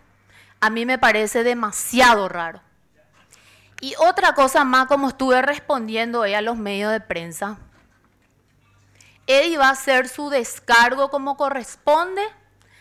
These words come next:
y como solicita la Contraloría. Y vuelvo a decir,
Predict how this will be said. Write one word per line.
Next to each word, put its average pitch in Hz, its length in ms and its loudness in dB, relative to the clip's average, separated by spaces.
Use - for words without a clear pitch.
y 285 140 -6
como 311 280 -2
solicita 294 960 -2
la 247 300 -2
Contraloría. 240 920 -6
Y 247 160 -6
vuelvo 269 500 4
a 277 140 4
decir, 175 520 -6